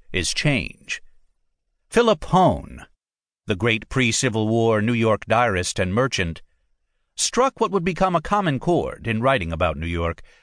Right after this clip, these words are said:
when he complained that the local ethos was overturn, overturn, overturn. Henry James picked up the same lament fifty years later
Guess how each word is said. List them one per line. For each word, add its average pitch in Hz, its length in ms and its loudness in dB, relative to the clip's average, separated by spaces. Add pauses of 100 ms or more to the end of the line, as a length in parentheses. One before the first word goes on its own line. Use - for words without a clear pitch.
when 175 100 2
he 226 100 2
complained 208 560 0
that 165 120 0
the 151 80 0
local 180 360 0
ethos 147 540 0
was 117 380 2 (500)
overturn, 156 1000 0
overturn, 139 920 0
overturn. 127 960 -2 (1400)
Henry 123 300 2
James 110 520 0
picked 135 260 -2
up 127 140 2
the 107 100 -4
same 139 320 0
lament 80 400 -4
fifty 135 300 -2
years 98 280 2
later 90 400 0